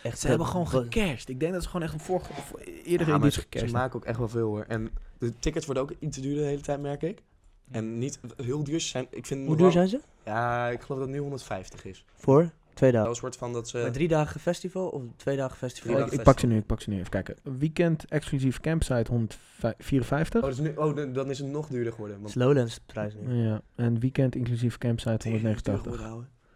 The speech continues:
Speaker 1: Ja, het
Speaker 2: En
Speaker 1: is,
Speaker 2: dan
Speaker 1: het
Speaker 2: heb
Speaker 1: is
Speaker 2: je
Speaker 1: een
Speaker 2: daytickets zijn, eh, zestig, tachtig. Ik vind het
Speaker 3: Maar
Speaker 2: wel
Speaker 3: ja, ze
Speaker 2: jammer,
Speaker 3: moeten kennelijk
Speaker 2: daytick-,
Speaker 3: betalen.
Speaker 2: daytickets moeten ze niet doen, ouwe. Dan krijg je van die, van die eendagsvliegen, krijg je,
Speaker 1: Ja.
Speaker 2: weet je, die helemaal
Speaker 1: Dat is het harde
Speaker 3: Daar
Speaker 1: aan
Speaker 3: cashen ze
Speaker 1: Lowlands.
Speaker 3: ook voor.
Speaker 2: Snap je?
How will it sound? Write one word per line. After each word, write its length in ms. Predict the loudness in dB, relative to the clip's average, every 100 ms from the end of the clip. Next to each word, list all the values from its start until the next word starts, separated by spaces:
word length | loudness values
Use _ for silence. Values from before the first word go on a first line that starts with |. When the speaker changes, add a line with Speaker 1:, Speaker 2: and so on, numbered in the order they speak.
| _ _ _ _ _ _
Speaker 1:
Ja, 100 | -4
het 80 | 0
Speaker 2:
En 60 | 2
Speaker 1:
is, 80 | 4
Speaker 2:
dan 100 | 6
Speaker 1:
het 20 | 6
Speaker 2:
heb 20 |
Speaker 1:
is 60 |
Speaker 2:
je 80 | 6
Speaker 1:
een 180 | 6 6
Speaker 2:
daytickets 400 | 6 4 0 -2
zijn, 240 | 0 0
eh, 120 | 0 0
zestig, 440 | -2 -4 -4 -6
tachtig. 420 | -2 -4 -2 -6 -6
Ik 60 | -12 -14 -10
vind 140 | -4 2
het 0 |
Speaker 3:
Maar 100 | 4
Speaker 2:
wel 100 | 6
Speaker 3:
ja, 20 |
ze 40 | 8
Speaker 2:
jammer, 80 |
Speaker 3:
moeten 160 | 8 10
kennelijk 240 | 10 10 6 2
Speaker 2:
daytick-, 80 | 2
Speaker 3:
betalen. 160 | 2 2
Speaker 2:
daytickets 300 | -2 -4 -4
moeten 180 | -4 0
ze 140 | 0
niet 100 | 2
doen, 140 | 2
ouwe. 180 | 2 2
Dan 80 | 0
krijg 180 | -2 -4
je 60 |
van 120 | 0 2
die, 300 | 2 2 0
van 120 | 0
die 100 | 0
eendagsvliegen, 680 | 2 4 4 2 0 0 -2
krijg 260 | -2 0
je, 60 | 0
Speaker 1:
Ja. 120 | 0
Speaker 2:
weet 140 | 0
je, 60 | 2
die 100 | 4
helemaal 280 | 4 4 2 -2 -20 -6
Speaker 1:
Dat 100 | -6
is 60 |
het 100 | -4
harde 140 | -2 2
Speaker 3:
Daar 80 | 6
Speaker 1:
aan 60 |
Speaker 3:
cashen 160 | 6 4
ze 60 | 2
Speaker 1:
Lowlands. 260 | 0 -2
Speaker 3:
ook 120 | -6
voor. 80 | -8 -4
Speaker 2:
Snap 180 | 2 4
je? 140 | 4